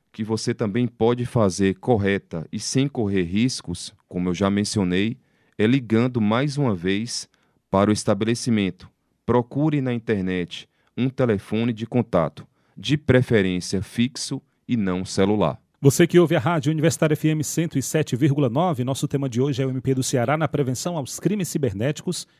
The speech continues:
Speaker 2: e proteção dos usuários nas redes sociais. Nosso entrevistado, nosso convidado é o promotor de justiça, Alan Moitinho, e um assunto super importante, né, doutor, como essa questão do, do golpe das falsas reservas, é porque quando chega aquele período de férias, período de fim de ano, período de carnaval, as pessoas ficam muito aguçadas querendo reservar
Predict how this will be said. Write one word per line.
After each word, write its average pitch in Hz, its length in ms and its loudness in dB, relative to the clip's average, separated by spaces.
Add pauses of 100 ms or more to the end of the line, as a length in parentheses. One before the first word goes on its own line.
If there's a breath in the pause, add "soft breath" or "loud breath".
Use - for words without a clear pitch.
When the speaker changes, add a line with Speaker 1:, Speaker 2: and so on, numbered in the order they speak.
(100)
Speaker 2:
e 101 80 -2
proteção 165 540 -2
dos 156 160 0
usuários 131 440 2
nas 120 200 -4
redes 135 220 -2
sociais. 120 580 -4 (420 soft breath)
Nosso - 180 -14
entrevistado, 160 560 0
nosso 139 180 -2
convidado 127 520 -4
é 123 40 0
o 123 40 0
promotor 123 360 -2
de 101 120 -6
justiça, 107 600 -4
Alan 113 220 -2
Moitinho, 135 500 -4 (460 soft breath)
e 190 40 -6
um 202 60 -2
assunto 185 300 -6
super 226 320 -4
importante, 170 560 -2
né, 135 140 -2
doutor, 123 300 -2
como 123 220 -4
essa 120 160 -2
questão 120 400 -6
do, 107 320 -6
do 110 140 -8
golpe 107 320 -4
das 101 300 -8
falsas 104 400 -8
reservas, 107 580 -6 (460 loud breath)
é 123 160 0
porque 147 280 -2
quando 214 220 -4
chega 180 200 -2
aquele 165 180 -4
período 151 260 0
de 143 100 -2
férias, 151 600 0
período 147 280 -4
de 135 80 -4
fim 147 160 -4
de 117 160 0
ano, 135 480 0
período 170 240 -4
de - 80 -10
carnaval, 147 400 -2
as 147 120 -6
pessoas - 320 -6
ficam 151 240 -6
muito 151 240 -6
aguçadas 131 640 -6
querendo 135 280 -4
reservar 123 640 -2